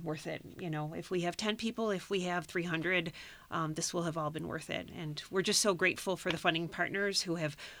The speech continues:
allowed this to be a completely free opportunity. Um,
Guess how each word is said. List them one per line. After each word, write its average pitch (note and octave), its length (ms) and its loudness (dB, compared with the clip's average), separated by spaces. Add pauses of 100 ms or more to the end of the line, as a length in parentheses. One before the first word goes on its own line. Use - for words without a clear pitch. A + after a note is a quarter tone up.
(100)
allowed D#3+ 300 4
this E3+ 160 2
to F#3 80 -4
be F3 160 4
a D#3+ 40 0
completely F3 600 -2
free F3+ 420 2
opportunity. F3+ 800 2 (460)
Um, D#3+ 400 0